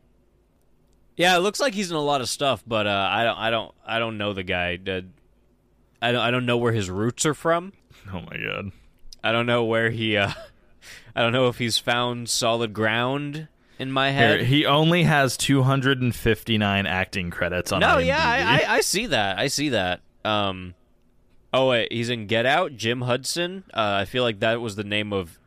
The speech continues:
Speaker 1: everyone in that movie, and that's also basically your name. So
Speaker 2: That's
Speaker 1: I mean,
Speaker 2: my name. Is that really his name in that movie?
Speaker 1: Jim Hudson.
Speaker 2: That's fucking weird, bro. <laughs>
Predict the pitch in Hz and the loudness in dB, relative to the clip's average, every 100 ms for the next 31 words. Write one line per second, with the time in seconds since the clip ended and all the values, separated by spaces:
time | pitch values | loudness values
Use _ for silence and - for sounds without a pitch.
0 | - 95 101 120 135 131 139 143 135 143 | -4 -4 -4 -4 -2 -4 -2 -4 -2 -4
1 | 143 147 117 101 101 110 117 101 90 98 | -4 -4 -4 -2 -2 -2 -2 -4 -2 -4
2 | 113 101 95 87 104 113 127 139 135 - | -4 -8 -6 -4 -2 -2 -2 -6 -4 0
3 | 92 87 135 127 139 151 120 113 - - | 0 2 2 2 2 2 2 2 0 -10
4 | - 147 127 147 - 202 147 147 180 165 | -4 -2 0 2 4 4 4 4 6 4
5 | 143 139 139 175 143 123 131 156 240 - | 4 4 4 2 2 4 4 2 0 -6
6 | - 107 107 123 135 123 117 98 - 87 | -18 -4 0 0 -2 -4 -4 -4 -8 -10
7 | 85 - _ _ - 123 - - - - | -12 -20 _ _ -4 -2 -4 -10 -20 -20
8 | - - 147 131 123 107 101 175 139 120 | -20 -2 0 0 0 0 2 4 4 2
9 | 156 220 | 0 0